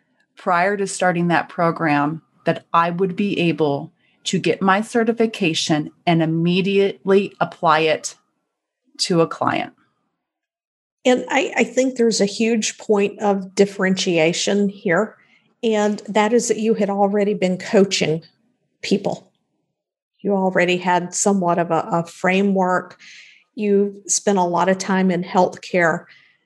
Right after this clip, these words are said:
Speaker 2: because not everyone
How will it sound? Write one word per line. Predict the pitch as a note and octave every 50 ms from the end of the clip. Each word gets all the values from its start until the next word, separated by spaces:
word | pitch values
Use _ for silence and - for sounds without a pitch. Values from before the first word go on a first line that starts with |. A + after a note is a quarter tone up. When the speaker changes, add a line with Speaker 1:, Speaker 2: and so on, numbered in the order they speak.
| _ _ _ _ _ _ _ _ _ -
Speaker 2:
because | - A3+ A3+ - - A#3 A3 G#3+ - - - - _ -
not | A3+ A3+ G#3+ A3+ A3+ - - -
everyone | - G3+ G#3 G#3 G#3+ G#3+ G#3 G#3 G#3 G3+ G3 E3+ D#3+ C#3+ B2 E3+ F#3+ G3 F#3+